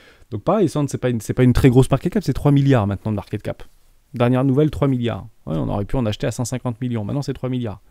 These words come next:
Eh ben, ça fait fois vingt, ça fait fois vingt. C'est pas grave. Il y a Algorand aussi, euh, qui, qui est pas mal, mais c'est onze milliards, je crois, de dix milliards Algo de market cap. Donc, vous voyez, si aujourd'hui Sand,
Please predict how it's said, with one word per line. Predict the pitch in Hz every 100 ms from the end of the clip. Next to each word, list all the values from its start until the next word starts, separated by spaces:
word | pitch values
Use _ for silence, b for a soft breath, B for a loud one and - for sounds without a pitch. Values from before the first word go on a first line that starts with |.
| _
Eh | - 165
ben, | 202 196
ça | 135
fait | 113 135
fois | 135 135
vingt, | 127
ça | - -
fait | 147
fois | - 214
vingt. | 233 - _
C'est | _
pas | 131
grave. | 185 180 B B B B B
Il |
y | 123
a |
Algorand | 127 135 196 254 175
aussi, | 120 117 107 _ _ _ _ _ _ -
euh, | 117 110 110 101 104 - - -
qui, | - 110
qui | 117
est |
pas | 113 107
mal, | 107
mais | 101
c'est | 104 117 -
onze | 151 139
milliards, | 143 131 127 117
je | 101
crois, | - 104
de | 104 104 113
dix | 117
milliards | 139 131 127 120
Algo | 120 110 110 113 b b b b b b -
de | 120 117
market | 104 - 107
cap. | 196 - - - - - _ _ - _ _ - - _ _ - - - - - - - _ _ _ _ -
Donc, | 135
vous |
voyez, | 120 196 240
si | - -
aujourd'hui | 180 151 156
Sand, | 143 - 151 113